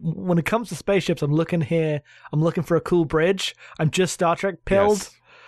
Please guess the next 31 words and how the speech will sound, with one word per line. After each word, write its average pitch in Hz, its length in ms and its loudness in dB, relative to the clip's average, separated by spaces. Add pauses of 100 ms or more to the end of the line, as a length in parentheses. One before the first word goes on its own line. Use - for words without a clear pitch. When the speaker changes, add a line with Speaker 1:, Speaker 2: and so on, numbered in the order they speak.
(140)
Speaker 2:
Yes. 120 260 0
Speaker 1:
Um, 131 400 2 (2250)
and 147 120 -2
so 156 180 0
I 151 60 2
don't 175 340 0 (460)
know, 151 680 2 (240)
uh, 160 180 0 (100)
like, 185 220 -2
I 208 80 0
know 196 280 2
some 185 260 0
are, 180 160 2
like, 180 180 -2
you 185 60 -2
know, 147 160 -2
I 190 80 0
could 175 100 -6
say 196 220 2
X-Wing, 143 340 -4
right? 160 220 0
Like, 156 180 -2 (100)
I, 175 140 0 (100)
X-Wing's 196 300 -2
probably 160 200 0
my 147 100 2
favorite 139 240 0
Star 151 240 0
Wars 156 380 0
ship. - 320 -2 (640)
Um, 120 420 -4